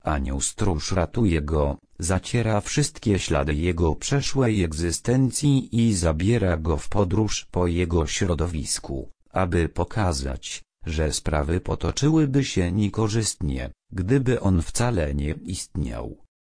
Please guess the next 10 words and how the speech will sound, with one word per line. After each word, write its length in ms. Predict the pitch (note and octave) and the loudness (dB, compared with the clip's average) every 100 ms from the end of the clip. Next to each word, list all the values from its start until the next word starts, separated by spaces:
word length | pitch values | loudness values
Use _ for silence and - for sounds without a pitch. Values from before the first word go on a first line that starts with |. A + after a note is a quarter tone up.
| - | -10
W 60 | E2 | -2
luźny 480 | G2 D3 C#3 C#3 G#2+ | 0 2 4 4 4
sposób 720 | - - D3+ - E2 - - | 2 2 2 2 0 -2 -2
powiązany 840 | A2 F2 E2 D#2+ E2 F#2+ F#2+ F2 | 0 2 2 2 2 2 2 2
z 140 | D#2 - | 0 -4
klasycznym 680 | F#2 F2 D3 D3 A#2+ A#2+ A#2 | -4 -2 -2 0 2 2 0
opowiadaniem 840 | B2 G2 E2+ E2 F2+ C3+ B2+ A2 - | -2 0 0 2 2 4 4 2 0
Charlesa 520 | A#2+ C3+ B2+ - A#2 | 0 0 0 0 0
Dickensa 680 | G2 G2 - B2+ B2 - A2+ | 0 -2 0 0 0 -2 -2
Kolenda, 840 | - E2+ F#2+ F2 C#2 D2+ A2+ C#3+ | 0 0 2 2 2 2 2 0